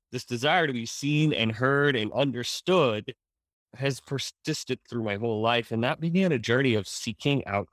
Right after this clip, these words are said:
mentorship that, that season. And even when my dad came back, right, his own trauma he had to work through. So I was just seeking mentorship, seeking mentorship, seeking mentorship. First place I found that was a youth group in high school, you know, church life. Uh,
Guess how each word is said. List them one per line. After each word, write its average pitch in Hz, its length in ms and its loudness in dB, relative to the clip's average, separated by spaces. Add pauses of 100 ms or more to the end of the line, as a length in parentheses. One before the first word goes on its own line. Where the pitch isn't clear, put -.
mentorship 92 640 -8 (480)
that, 110 220 -2
that 107 140 -4
season. 131 400 0
And 160 100 2
even 156 240 0
when 117 120 -2
my 104 80 -2
dad 92 240 -4
came 107 180 -2
back, 101 220 -4 (400)
right, 120 140 -2 (580)
his 156 180 2
own 151 180 2
trauma 127 360 2
he 123 140 2
had 117 180 2
to 104 100 -2
work 98 240 -6
through. 98 200 -6
So 110 200 -2
I - 40 4
was 117 100 -2
just - 240 -8
seeking 113 360 -2
mentorship, 95 640 -6
seeking 110 480 0
mentorship, 92 560 -4
seeking 101 480 -6
mentorship. 92 540 -8 (320)
First 202 200 -2
place 165 260 -2
I 123 80 0
found 120 340 0
that 113 180 0
was 110 160 -2
a 117 60 2
youth 107 340 0
group 113 260 -4
in 104 120 -4
high 104 180 0
school, 101 480 -6 (300)
you 90 80 -2
know, 90 100 -4 (100)
church 120 440 -2
life. 101 420 -2 (400)
Uh, 101 140 -4